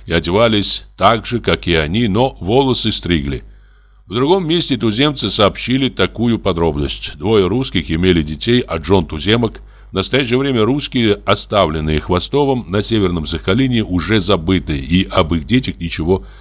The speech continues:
не известно. Башняк пишет, между прочим, в своих записках, что, разузнавая постоянно, нет ли где-нибудь на острове поселившихся русских, он узнал от туземцев в селении Танги следующее.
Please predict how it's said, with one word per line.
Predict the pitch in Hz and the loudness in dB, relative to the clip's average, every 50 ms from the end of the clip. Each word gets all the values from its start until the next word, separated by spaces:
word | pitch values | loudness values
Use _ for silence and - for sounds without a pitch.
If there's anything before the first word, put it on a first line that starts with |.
| - - | -16 -6
не | - 80 85 | -2 0 0
известно. | 76 - 76 73 65 - - - 71 62 - - - _ _ _ _ _ _ _ _ - - _ _ | 0 0 0 0 -2 -2 -4 -8 -12 -14 -16 -18 -20 _ _ _ _ _ _ _ _ -20 -20 _ _
Башняк | - 113 123 127 - 160 180 165 - - | 0 2 2 2 2 0 -2 -2 -2 -4
пишет, | 151 165 156 - - 139 - - | -2 -2 0 0 0 0 -2 -2
между | 104 120 117 98 101 104 | -2 0 0 0 0 -2
прочим, | 87 92 110 143 147 - - - 139 135 123 | 0 2 2 2 2 0 0 -2 0 -2 -2
в | - | -2
своих | - 110 104 107 107 90 | -2 0 2 2 2 2
записках, | 80 95 90 - 120 139 131 - 127 104 | 2 0 0 0 0 0 0 0 0 -2
что, | - - - 110 113 110 110 104 98 - - | -2 -4 -4 0 0 2 2 2 0 -2 -4
разузнавая | - 104 107 104 98 117 110 92 85 98 107 110 104 104 104 95 87 82 | -2 0 0 0 2 0 0 0 0 -2 -2 0 2 2 2 2 2 0
постоянно, | - - 92 - - - 98 95 104 101 92 85 80 78 | -2 -4 -4 -4 -2 0 0 0 2 2 0 0 -2 -4
нет | 82 90 113 110 - - - | 0 2 2 2 2 2 0
ли | 85 80 | -4 -4
где-нибудь | 73 71 92 101 90 85 80 76 80 92 90 - - - - - - - - | -2 0 0 2 2 2 0 0 2 0 2 0 -2 -6 -8 -20 -20 -14 -6
на | 82 87 | -2 2
острове | 98 101 90 - - 85 80 82 80 | 2 2 2 0 -2 -2 0 0 0
поселившихся | 73 92 87 - - 95 98 92 85 - 80 71 - 82 82 | 2 0 0 2 2 2 2 2 0 -2 -6 -6 -4 0 2
русских, | 104 147 139 - - 123 104 - - - - - - - - | 2 2 2 0 -2 -4 -4 -6 -8 -20 -20 -20 -20 -8 -2
он | 120 139 143 | 0 2 2
узнал | 117 90 87 104 107 101 92 | 2 0 0 0 0 0 0
от | 82 - | -2 -2
туземцев | - 82 76 82 104 123 127 117 - - 117 - - - - | -4 -4 -2 0 2 2 2 0 0 -2 -2 -2 -4 -10 -10
в | - - | -6 -4
селении | - 117 113 113 113 110 107 101 101 101 95 | 0 0 2 2 2 2 2 2 2 0 0
Танги | - - 101 98 98 87 87 92 90 - - - - - - - | 0 0 0 0 0 0 0 0 0 0 -2 -8 -20 -20 -20 -12
следующее. | - - - 113 120 107 90 82 76 - - 73 69 60 | -6 -2 2 4 4 4 4 2 0 -2 -2 -2 -4 -8